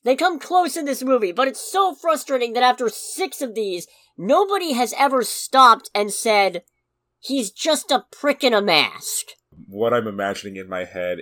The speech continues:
Speaker 2: is, do you see the Scream equivalent of Chris Rock's old sketch of how not to get your ass beat by the police?
Speaker 1: <laughs>
Speaker 2: Uh, <laughs> it's just that, but instead of a subject, it's just Scream, it's just, um, Ghostface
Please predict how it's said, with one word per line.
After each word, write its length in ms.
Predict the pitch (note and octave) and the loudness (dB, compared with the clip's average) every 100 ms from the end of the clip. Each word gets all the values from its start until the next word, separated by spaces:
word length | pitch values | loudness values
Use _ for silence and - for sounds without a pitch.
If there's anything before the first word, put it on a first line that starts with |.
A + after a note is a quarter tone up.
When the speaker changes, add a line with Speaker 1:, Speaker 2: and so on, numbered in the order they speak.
| - | -10
Speaker 2:
is, 300 | F#2 F2+ - | -12 -12 -14
do 80 | F2+ | -14
you 180 | F2+ | -12
see 220 | F#2+ G2 F2 | -12 -12 -12
the 100 | F2 | -12
Scream 380 | - G2+ F#2 | -12 -10 -10
equivalent 480 | F2+ - F#2 F2 F2+ | -12 -12 -12 -12 -12
of 180 | F2 - | -14 -14
Chris 320 | - F#2 - | -10 -10 -8
Rock's 380 | F2+ E2+ - - F2+ | -8 -6 -8 -12 -12
old 200 | F2 - | -12 -12
sketch 380 | - F2 F2+ | -8 -6 -6
of 160 | - F#2 - | -8 -12 -8
how 140 | F2 | -8
not 240 | E2+ F2 - | -6 -10 -10
to 60 | |
get 180 | F#2 - | -12 -12
your 120 | E2+ | -8
ass 200 | D#2+ E2 | -6 -8
beat 240 | - F2 - | -10 -14 -10
by 120 | E2+ | -10
the 80 | E2 | -10
police? 520 | D#2+ D#2 E2 - - | -14 -14 -14 -14 -8
Speaker 1:
<laughs> 40 | - C#4 - F#4 - - - | 2 4 4 0 0 -10 -8
Speaker 2:
Uh, 200 | F#2+ F#2 - | -8 -8 -10
<laughs> 40 | |
it's 1500 | - - G#3+ A#3+ A3+ A3 A3 A3+ - A3+ - G#3+ - D#3+ - | -10 -4 0 6 8 8 8 6 6 4 4 2 0 -6 -8
just 260 | D3+ C#3+ G2 | -8 -10 -6
that, 340 | A2 A#2 B2+ - _ _ | -2 0 -2 -8 _ _
but 120 | B2 A2+ | -6 -6
instead 240 | A2 A#2+ | -6 -4
of 120 | A#2 - | -4 -4
a 100 | B2 | -8
subject, 580 | - - G#2+ F#2+ G#2 G#2+ | -6 -4 -6 -4 -8 -8
it's 120 | G#2 | -8
just 200 | C3 G2+ - | -8 -8 -8
Scream, 560 | - - F#2+ G2 G2 - | -10 -12 -12 -12 -14 -12
it's 180 | G#2+ | -12
just, 200 | A2+ - | -12 -10
um, 180 | G2 F2+ | -10 -10
Ghostface 720 | E2 F2 - - F#2+ F2+ - | -12 -12 -12 -14 -12 -12 -16